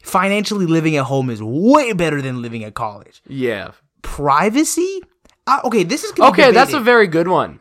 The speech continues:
Speaker 1: Is, oh,
Speaker 2: actually.
Speaker 1: are you, okay, I was debating whether to make that a, like, is that a pro for college or is that a pro for living at home?
Speaker 2: I think it depends on what kind of privacy you're talking about, because if you are living at home, usually you have your own room.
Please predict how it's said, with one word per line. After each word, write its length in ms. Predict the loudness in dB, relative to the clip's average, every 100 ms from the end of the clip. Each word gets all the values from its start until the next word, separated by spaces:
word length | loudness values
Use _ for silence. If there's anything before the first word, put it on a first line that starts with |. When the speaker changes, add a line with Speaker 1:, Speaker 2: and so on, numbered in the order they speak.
| _
Speaker 1:
Is, 100 | -2
oh, 20 |
Speaker 2:
actually. 560 | 0 -2 -4 -4 -8 0
Speaker 1:
are 140 | 0
you, 100 | 0
okay, 360 | -4 -6 -6 -6
I 120 | 0 2
was 140 | 2
debating 420 | 0 2 2 2
whether 180 | 0 0
to 80 | -2
make 200 | -6 -6
that 100 | -6
a, 160 | -8 -10 _ -10
like, 280 | -8 -8 -8
is 100 | -4
that 100 | -2
a 80 | -2
pro 320 | -2 0 0
for 180 | 0 -4
college 520 | -8 -2 0 2 0
or 60 | -2
is 80 | -4
that 120 | -4
a 40 |
pro 200 | -4 -4
for 160 | -4 -4
living 260 | -6 -6 -8
at 80 | -10
home? 220 | -12 -14 _ _
Speaker 2:
I 160 | 0 2
think 220 | 0 -4
it 80 | -6
depends 260 | -2 0
on 60 | 0
what 80 | 0
kind 180 | -2 -4
of 120 | -6
privacy 480 | -4 -4 -4 -10 -10
you're 120 | -10
talking 380 | -6 -8 -8 -10
about, 240 | -8 -10
because 280 | -8 -8 -6
if 200 | -8 -8
you 240 | -8 -4
are 140 | -2 -2
living 380 | -2 -2 -4 -4
at 140 | -4
home, 560 | -6 -8 -4 -4 -4 -8 _ _ _ _ _ _ _ _ _ _
usually 540 | _ -6 -2 0 0
you 140 | 0 0
have 220 | 0 -2
your 220 | -4 -4
own 100 | -4
room. 380 | -6 -6 -6 -8